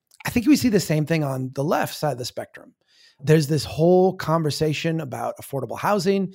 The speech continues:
and the way we get affordable housing is we go out and build. And so we need the heavy hand of government to come in and mandate that you can build condo units here and you can build,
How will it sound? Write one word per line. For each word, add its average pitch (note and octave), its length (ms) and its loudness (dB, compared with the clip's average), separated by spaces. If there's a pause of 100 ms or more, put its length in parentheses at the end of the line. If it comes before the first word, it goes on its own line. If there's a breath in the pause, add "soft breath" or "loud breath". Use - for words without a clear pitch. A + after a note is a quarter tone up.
(280 loud breath)
and C3+ 100 0
the C3 40 -2
way D3 140 4
we D3+ 120 2
get D#3 340 2
affordable C3 420 -4
housing F#3 380 0
is D#3 120 0
we C3+ 60 -2
go B2+ 120 -4
out - 100 -10
and A2 160 -12
build. G#3 440 2 (280 loud breath)
And C3+ 100 -2
so D3 100 0
we D#3 120 2
need E3 140 4
the C#3 80 -2
heavy D3 280 2
hand D3+ 160 0
of A#2+ 80 -8
government D#3 380 -2
to - 80 -14
come C3 220 -4
in F#3+ 260 2
and C3 240 -6
mandate F3 560 0 (300 loud breath)
that C#3+ 80 -2
you D#3+ 100 4
can D3 160 0
build B2+ 220 -2
condo F3+ 320 0
units C3 340 -2
here G3+ 400 2
and D#3 160 -2
you D3 100 -4
can C#3 140 -6
build, A#2+ 320 -4